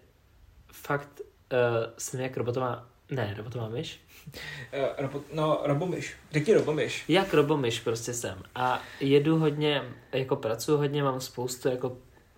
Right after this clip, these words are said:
Speaker 1: prací v uvozovkách, eh, který dělám, jsou to prostě jaký side gigy, jenom protože chci peníze. Ale já nechci kvůli, ty peníze kvůli tomu, že bych je měla, já utratím hnedka.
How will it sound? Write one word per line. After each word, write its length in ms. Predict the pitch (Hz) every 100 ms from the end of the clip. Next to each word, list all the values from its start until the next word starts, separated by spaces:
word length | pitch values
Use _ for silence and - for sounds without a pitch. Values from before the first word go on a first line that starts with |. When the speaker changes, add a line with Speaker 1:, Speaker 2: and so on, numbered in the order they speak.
| -
Speaker 1:
prací 720 | 123 110 113 - - 107 127
v 160 | 160 -
uvozovkách, 640 | 120 120 135 - 139 135 - - - - - - - -
eh, 380 | 139 123 120 120
který 260 | 117 - 127
dělám, 460 | 123 113 127 135 135
jsou 120 | 131
to 60 | 123
prostě 220 | 123 127
jaký 180 | 123 127
side 280 | - 110 110
gigy, 400 | - 117 107 117 120 - - - - - - - - -
jenom 280 | 143 147
protože 320 | 143 127 123 131
chci 180 | -
peníze. 680 | - - - 110 113 120 120 - - - -
Ale 120 | 143 151
já 80 | 170
nechci 240 | 175 180
kvůli, 140 | 165
ty 160 | 156 160
peníze 220 | 156 147
kvůli 120 | 147
tomu, 100 | 143
že 80 | 143
bych 140 | 139 139
je 60 |
měla, 200 | 131 123
já 80 | 120
utratím 380 | 117 131 127 110
hnedka. 400 | 107 107 117